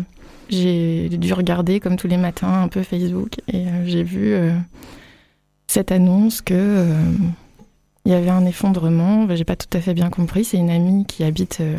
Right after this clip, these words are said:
vraiment tout près, euh, du lieu du drame qui commençait à partager des choses et qui commençait en particulier à partager une vidéo où on voyait beaucoup de fumée, un nuage de fumée. Et donc là, ça m'a complètement, euh, choquée. <laughs>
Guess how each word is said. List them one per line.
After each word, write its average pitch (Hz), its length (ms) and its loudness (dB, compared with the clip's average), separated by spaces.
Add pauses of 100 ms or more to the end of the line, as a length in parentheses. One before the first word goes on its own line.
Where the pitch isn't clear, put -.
(460)
vraiment 175 260 2
tout 226 200 0
près, 208 280 -2
euh, 175 380 2
du 175 140 2
lieu 180 120 2
du 175 140 -2
drame 180 360 0
qui 165 340 -4 (120)
commençait 190 400 0
à 180 60 -2
partager 180 420 -2
des 175 120 0
choses 208 340 -2 (560)
et 185 80 0
qui - 140 -4
commençait 180 360 0
en 208 60 2
particulier 190 400 -2
à 196 40 0
partager 180 300 -2
une 196 140 2
vidéo 170 400 0
où 202 80 2
on 180 80 2
voyait 170 260 -2
beaucoup 190 240 -2
de - 80 -4
fumée, 170 320 0
un 180 80 2
nuage 175 300 0
de 170 80 -2
fumée. 175 460 -4
Et 156 40 -4
donc - 200 -4
là, 190 80 -4
ça 170 140 -6
m'a 170 260 -4 (340)
complètement, 185 640 -2
euh, 175 140 -2 (840)
choquée. 180 500 -4 (380)
<laughs> 202 40 0